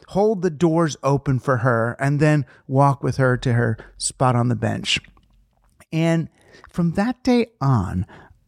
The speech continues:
I realized I was keeping an eye, one, as I worked, one eye on her doorway, especially around eleven A M each morning, and I'd run out whenever I saw her attempting to leave.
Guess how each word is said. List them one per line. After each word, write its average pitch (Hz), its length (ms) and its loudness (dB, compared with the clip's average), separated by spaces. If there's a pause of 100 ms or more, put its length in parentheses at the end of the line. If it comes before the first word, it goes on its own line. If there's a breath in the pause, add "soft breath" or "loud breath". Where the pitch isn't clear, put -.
(280)
I 143 380 0
realized 196 560 0
I 180 160 2
was 175 160 0
keeping 233 480 0
an 165 100 0 (220)
eye, 143 380 2
one, 165 240 0
as 185 320 2
I 185 120 2
worked, 151 420 0
one 196 200 2
eye 170 220 2
on 151 200 2
her 151 140 2
doorway, 123 640 0 (220 loud breath)
especially 220 520 0
around 160 420 2 (260 loud breath)
eleven 160 800 0
A 147 300 2
M 120 380 -4
each 160 300 0
morning, 127 400 0
and 123 140 0
I'd 127 180 0 (280 loud breath)
run 147 400 0
out 131 280 -4
whenever 147 380 0
I 139 80 2
saw 135 340 2
her 131 320 0 (260 loud breath)
attempting 139 520 2
to 127 140 -2
leave. 117 500 0